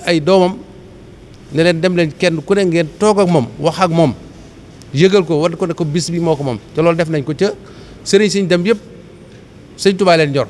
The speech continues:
Bi ñu demee tam ñoom ñëpp dañ caa amaat beneen xalaat, waxtaan lu bari ci sëriñ Touba.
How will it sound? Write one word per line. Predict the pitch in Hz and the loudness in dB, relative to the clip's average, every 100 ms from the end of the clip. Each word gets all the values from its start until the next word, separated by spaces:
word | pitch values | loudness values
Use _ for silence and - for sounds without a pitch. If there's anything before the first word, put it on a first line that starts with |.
| - | -6
Bi | 151 | -6
ñu | 180 | -2
demee | 180 175 | 0 2
tam | 165 151 | 2 0
ñoom | 156 160 | 0 0
ñëpp | 214 196 | 0 -2
dañ | 175 | -6
caa | 175 190 190 | -4 -4 -4
amaat | 190 180 | -6 -4
beneen | 165 220 208 | -2 0 -2
xalaat, | 170 190 151 - | -2 0 0 -4
waxtaan | 165 - 185 | -8 -2 0
lu | 180 | 0
bari | 190 - 240 - - - - | -4 -2 -4 -4 -12 -20 -8
ci | |
sëriñ | - 175 156 | 0 2 2
Touba. | 139 | 0